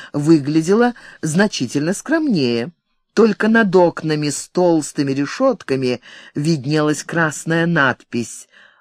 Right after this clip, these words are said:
«Ростовщическая контора Лена». «В такое роскошное место бродяги не ходят», пробурчал Дао Гань себе под нос.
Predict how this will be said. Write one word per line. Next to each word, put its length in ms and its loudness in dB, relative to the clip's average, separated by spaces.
«Ростовщическая 1600 -2
контора 920 -2
Лена». 840 0
«В 100 -20
такое 600 4
роскошное 720 0
место 640 -2
бродяги 680 0
не 200 -2
ходят», 680 0
пробурчал 720 -2
Дао 340 0
Гань 300 -2
себе 300 -4
под 400 -2
нос. 280 -4